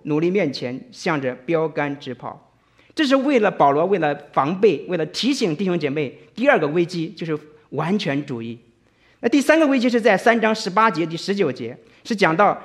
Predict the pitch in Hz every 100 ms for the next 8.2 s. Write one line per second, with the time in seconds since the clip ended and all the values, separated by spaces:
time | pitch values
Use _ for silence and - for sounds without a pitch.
0 | - 196 175 - 202 269 165 147 180 185
1 | 185 - 330 202 156 147 160 190 185 127
2 | - - - 185 - 151 151 208 180 -
3 | 175 190 160 - - 180 190 135 151 -
4 | - - 180 285 240 214 226 302 311 208
5 | 170 190 285 196 - 147 - 170 240 214
6 | - - - - 208 156 180 285 202 160
7 | 147 202 156 - - 143 208 196 151 165
8 | 165